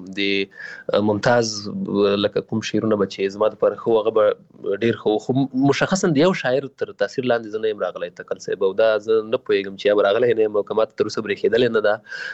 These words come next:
خو مشخصاً داسې د یوه شاعر یا دوه شاعرانو، لکه ما، زما دپاره ښه شعر، لکه هر، د هر چا چې وي، زه، ما په یوه بله مرکه کې هم دا خبره یو بل مل-، اه،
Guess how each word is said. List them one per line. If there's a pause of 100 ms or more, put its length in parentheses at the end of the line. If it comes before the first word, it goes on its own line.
(120)
خو (1000)
مشخصاً
داسې
د
یوه
شاعر
یا
دوه
شاعرانو، (140)
لکه
ما،
زما
دپاره
ښه
شعر، (380)
لکه (160)
هر،
د
هر
چا
چې
وي،
زه،
ما
په
یوه
بله
مرکه
کې
هم
دا
خبره
یو
بل
مل-،
اه،